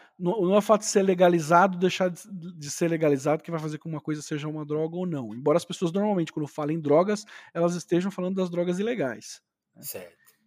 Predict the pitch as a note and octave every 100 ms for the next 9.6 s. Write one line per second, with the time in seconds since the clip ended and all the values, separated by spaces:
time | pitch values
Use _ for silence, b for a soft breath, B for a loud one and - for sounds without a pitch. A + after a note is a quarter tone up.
0 | _ G3+ G#3 C4+ C#4 C4+ D4 G4 F#4 C#4
1 | - A3+ F#3 F#3+ A3+ C4+ - F3 D3+ F3
2 | E3+ D#3+ F3+ F3 E3+ E3 D#3 E3 G3 -
3 | - F#3+ - G3 F#3+ G3 G3 G3 G3+ D#3
4 | D3 A#2+ G#2 _ _ _ _ _ _ _
5 | D#3+ D#3+ D#3+ G#3 G#3+ A#3 A3 D#3 D3+ A3
6 | - A3+ F#3+ F3 D#3+ D3+ C3 D#3+ C3+ D#3+
7 | - D#3 E3+ G#3 - A#3 F3 D3 F3+ F#3+
8 | F3+ D#3+ F3 F3+ G3+ F3 - D#3+ E3+ F3+
9 | G#3+ F3 B2 G2 -